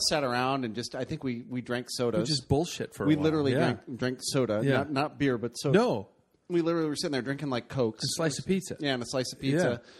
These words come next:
Speaker 2: Yeah.
Speaker 1: Eating a slice of pizza around noon, you know,
Speaker 2: <laughs>
Speaker 1: taking in registration. It was, the, the race was not well marketed, maybe never will be. And, uh, you know what? We sat there. It was literally build it and they will come.
Speaker 2: Yeah.
Speaker 1: And people showed up. And I, I do wanna give a, a quick shout out to Trifusion, who shows up ready to race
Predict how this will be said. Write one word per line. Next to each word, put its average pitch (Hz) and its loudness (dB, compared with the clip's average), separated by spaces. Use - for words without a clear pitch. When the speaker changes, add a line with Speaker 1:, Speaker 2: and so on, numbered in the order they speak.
Speaker 2:
Yeah. 139 2
Speaker 1:
Eating 151 2
a 131 -2
slice 139 0
of - -6
pizza 143 -2
around 131 0
noon, 127 0
you 131 -4
know, 131 2
Speaker 2:
<laughs> 147 4
Speaker 1:
taking 151 0
in 147 2
registration. 131 -4
It 143 -2
was, 139 -2
the, 139 -6
the 143 -2
race 156 0
was 135 -8
not 151 -4
well 127 0
marketed, 120 -2
maybe 113 -4
never 107 -6
will 107 -4
be. 110 -4
And, 131 0
uh, 113 2
you 160 -6
know 175 -2
what? 170 -2
We 147 0
sat 147 -4
there. 143 -6
It 131 -2
was 123 -4
literally 127 -2
build 120 0
it 131 -4
and 113 -10
they 117 -2
will 110 -2
come. 110 -6
Speaker 2:
Yeah. 104 2
Speaker 1:
And 92 -6
people 139 -4
showed 113 -2
up. 117 -2
And 117 -4
I, 117 -4
I 113 -2
do 165 -2
wanna 156 2
give 127 -2
a, 113 0
a 104 -6
quick 160 -4
shout 131 -4
out 120 -4
to - -16
Trifusion, 117 -6
who 117 -6
shows 113 -2
up 110 -4
ready 120 2
to 117 -4
race 123 0